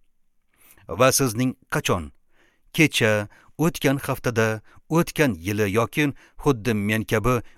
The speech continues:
o'ttiz yil avval nikohdan o'tganingiz muhim emas.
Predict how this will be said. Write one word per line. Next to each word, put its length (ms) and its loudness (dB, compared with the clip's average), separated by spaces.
o'ttiz 600 0
yil 160 -2
avval 420 -2
nikohdan 800 0
o'tganingiz 760 -6
muhim 400 -6
emas. 300 -6